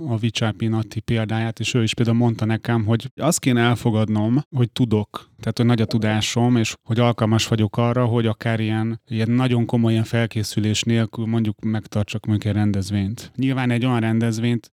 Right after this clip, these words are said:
nem tudok így megtartani, amit eddig, hogy csinálok kétszáz diát, és minden diát, nem tudom, fél óráig csiszolok, és akkor tudod, minden gondolat fel van. Tehát egy ilyet nem tudok így megtartani.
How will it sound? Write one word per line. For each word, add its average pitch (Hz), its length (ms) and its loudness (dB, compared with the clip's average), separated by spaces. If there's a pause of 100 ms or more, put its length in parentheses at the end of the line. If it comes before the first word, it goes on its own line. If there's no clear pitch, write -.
nem 131 200 -2
tudok 117 300 -2
így 110 100 -2
megtartani, 110 640 -2
amit 110 220 0
eddig, 110 480 -2
hogy - 180 -12
csinálok 110 520 -2
kétszáz 113 600 -2
diát, 113 420 0
és 110 120 -2
minden 107 400 0
diát, 110 460 -2
nem 117 100 -4
tudom, 113 180 0
fél 123 280 0
óráig 110 340 2
csiszolok, 120 540 0
és - 160 -4
akkor 113 220 -4
tudod, 117 200 -2
minden 117 300 0
gondolat 110 420 0
fel 113 200 -2
van. 107 160 -2
Tehát - 180 -8
egy 110 100 -2
ilyet 123 160 0
nem 127 140 0
tudok - 220 -2
így 101 100 -4
megtartani. 110 720 -4